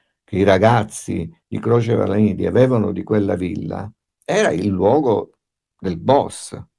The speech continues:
Quindi si spaventavano pure di avvicinarsi, anche perché l'unico edificio di fronte era sempre del boss. E quindi la prima cosa, per dirti che cosa abbiamo fatto, eh, la prima cosa che abbiamo fatto quando ci hanno consegnato il locale era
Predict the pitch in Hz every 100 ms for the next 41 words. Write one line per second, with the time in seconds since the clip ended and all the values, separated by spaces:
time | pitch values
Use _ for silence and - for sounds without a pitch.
0 | _ _ _ - 135 131 113 110 _ _
1 | - - - 131 110 - 117 123 123 139
2 | 160 120 160 120 101 107 208 135 85 -
3 | 101 98 113 135 127 110 - 160 202 165
4 | 127 117 110 139 127 123 160 170 131 143
5 | - - 110 110 135 90 95 107 92 80
6 | - 87 - - - _ _ _ - 165
7 | 269 170 127 120 - 269 131 120 120 117
8 | 117 - - - - 151 120 - - 110
9 | 107 - - _ _ _ _ _ _ -
10 | 110 120 117 120 117 123 104 - - 107
11 | 107 113 107 113 - - - 151 294 240
12 | 143 135 127 139 156 120 110 107 110 107
13 | 117 117 113 123 143 143 120 110 98 90
14 | - - 135 92 95